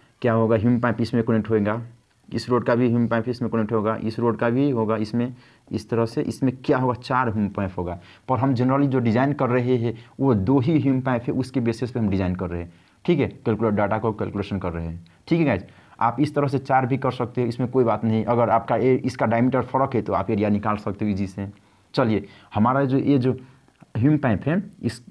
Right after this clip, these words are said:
इसमें क्या होता है, ह्यूम पाइप में भी क्या होता है, दो तरह का डायमीटर होता है, एक इंटरनल हो गया, एक एक्सटर्नल हो गया, ठीक है गाइस।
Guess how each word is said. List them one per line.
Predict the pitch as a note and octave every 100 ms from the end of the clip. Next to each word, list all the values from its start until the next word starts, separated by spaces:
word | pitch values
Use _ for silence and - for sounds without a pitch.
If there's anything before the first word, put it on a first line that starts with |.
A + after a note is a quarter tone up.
| -
इसमें | B2+ C3 C#3+ C#3
क्या | C3+
होता | B2+ B2+
है, | G#2+
ह्यूम | C#3
पाइप | C#3+ C3
में | C3+ C3+
भी | C3
क्या | C3
होता | A#2+ C3
है, | A#2
दो | A#2+ C3+
तरह | B2 A#2
का | C#3 G#3 - - _ _ _ _ _ _ -
डायमीटर | F#2+ G#2+ G#2 G2 F#2
होता | F2 F2
है, | F2+
एक | A#2+
इंटरनल | A#2+ A#2+ B2+ C#3
हो | C3+
गया, | C3+
एक | C3
एक्सटर्नल | C3 - - B2 G#2+ G2
हो | F2+
गया, | E2+ F2 F#2 - _
ठीक | C3+
है | C#3
गाइस। | A2+